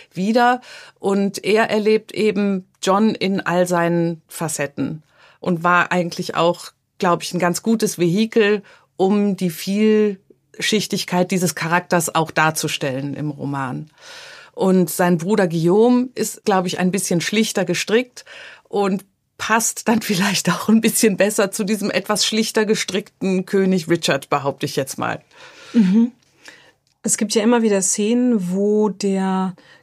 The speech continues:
Speaker 2: König John, ähm, die Treue seines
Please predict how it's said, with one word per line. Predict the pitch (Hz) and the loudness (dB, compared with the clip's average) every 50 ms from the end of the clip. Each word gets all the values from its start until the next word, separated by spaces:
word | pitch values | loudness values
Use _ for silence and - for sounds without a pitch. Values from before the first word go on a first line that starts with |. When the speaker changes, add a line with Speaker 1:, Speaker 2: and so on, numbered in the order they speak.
| _ _ | _ _
Speaker 2:
König | - - 214 214 214 208 196 185 190 - | -4 0 2 4 4 4 2 0 -4 -6
John, | - - 185 185 196 208 208 214 214 220 - - _ | -4 -2 0 0 0 0 0 -2 -2 -4 -8 -10 _
ähm, | - 214 202 196 196 196 190 190 190 190 175 | -4 -2 -2 0 0 0 0 0 0 -2 -2
die | - 202 202 | -2 -4 -6
Treue | 196 - - - 208 214 240 247 240 240 240 233 226 | -6 -8 -2 0 2 4 4 4 4 4 2 0 0
seines | 208 185 196 196 190 190 196 196 196 196 190 190 190 190 - - - - - - | -2 -2 -2 -2 0 0 0 0 0 -2 -2 -2 -4 -4 -4 -4 -4 -6 -6 -10